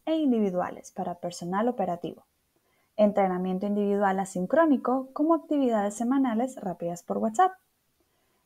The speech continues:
y actividades de juegos de roles para fomentar el trabajo en equipo poniendo en práctica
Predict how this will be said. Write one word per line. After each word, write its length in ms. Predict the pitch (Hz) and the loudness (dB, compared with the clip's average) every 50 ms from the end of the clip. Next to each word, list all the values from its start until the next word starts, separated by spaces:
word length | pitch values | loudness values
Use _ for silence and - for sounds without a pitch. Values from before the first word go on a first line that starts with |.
| _ | _
y 140 | - 330 359 | 4 6 6
actividades 640 | 392 381 381 - 370 359 349 339 302 277 269 269 254 | 6 6 6 4 4 4 6 6 6 6 6 4 4
de 80 | 220 202 | 0 -2
juegos 380 | 190 - 226 226 247 269 254 | 0 0 2 4 4 4 6
de 80 | 294 320 | 4 4
roles 400 | 320 302 262 240 247 254 254 - | 4 4 2 4 2 0 0 -2
para 240 | - 226 208 208 196 | -2 0 0 0 -2
fomentar 440 | - 208 202 196 196 190 220 226 | -2 -4 -2 -2 -2 0 0 0
el 140 | 262 269 262 | 0 -2 -4
trabajo 400 | - 202 185 185 185 175 - - | -4 -4 -2 -2 -2 -4 -4 -4
en 100 | 226 233 | -2 -2
equipo 520 | 269 269 269 - 247 220 220 233 247 254 - | -2 -2 -2 -2 -4 -2 -2 -4 -6 -6 -6
poniendo 380 | - 214 208 208 208 190 185 185 | -4 -4 -2 -2 -2 -2 -2 -4
en 80 | 185 | -4
práctica 500 | - 233 262 285 285 339 320 - 349 330 | -2 -2 -2 -2 -2 -6 -4 -2 -2 -2